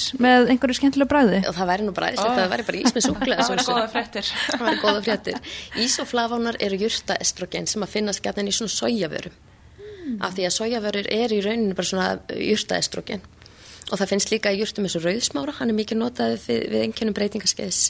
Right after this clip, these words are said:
Speaker 2: Og þetta hefur svona væg, eh, östrogen eða hormónalík áhrif á konur og getur dregið mögulega úr, sem sagt, einkennum eins og hitakomu og fleiru.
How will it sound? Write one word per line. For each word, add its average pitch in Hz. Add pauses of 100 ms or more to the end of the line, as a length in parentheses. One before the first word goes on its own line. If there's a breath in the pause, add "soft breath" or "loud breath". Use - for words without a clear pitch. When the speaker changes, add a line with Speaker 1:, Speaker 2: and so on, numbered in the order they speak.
(440 loud breath)
Speaker 2:
Og -
þetta 196
hefur 233
svona 226
væg, 240
eh, 214
östrogen 208
eða 202
hormónalík 208
áhrif 208 (100)
á 214 (320)
konur 185
og -
getur 262
dregið 220 (160)
mögulega 175 (100)
úr, 196
sem -
sagt, 190
einkennum 175
eins 196
og 180
hitakomu 175
og 175
fleiru. -